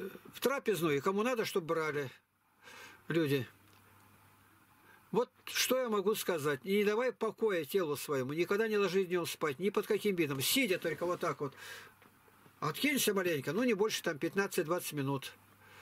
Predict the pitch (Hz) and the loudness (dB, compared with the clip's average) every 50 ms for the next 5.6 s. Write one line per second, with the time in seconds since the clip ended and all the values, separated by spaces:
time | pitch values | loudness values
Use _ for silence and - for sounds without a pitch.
0 | - - 151 170 180 165 190 190 214 226 202 165 165 147 127 165 165 160 156 156 | -8 -2 0 0 0 2 2 2 4 4 2 2 0 -2 -2 0 0 0 2 0
1 | 156 147 139 139 147 139 131 131 131 - 147 147 131 123 120 - - - - - | 0 -2 0 0 0 0 0 -4 -6 -2 0 0 2 0 -2 -2 -4 -18 -20 -20
2 | - - - - - - - - - - - - - - - 190 185 254 269 240 | -20 -20 -18 -16 -16 -16 -16 -18 -20 -20 -20 -16 -10 -4 -4 -2 0 0 -2 -2
3 | - 202 202 185 185 180 - - 202 - 254 262 - - 196 190 - 185 - - | 0 0 0 2 2 0 2 0 0 2 2 0 2 2 0 2 2 0 -2 -4
4 | - _ _ - - - _ - - - 233 202 156 - 185 175 - 208 175 - | -6 _ _ -6 -6 -6 _ -18 -12 -10 -10 -10 -8 -10 -12 -10 -8 -10 -8 -8
5 | 233 214 226 262 226 - - 190 - 202 165 | -8 -8 -8 -8 -10 -8 -10 -8 -8 -8 -10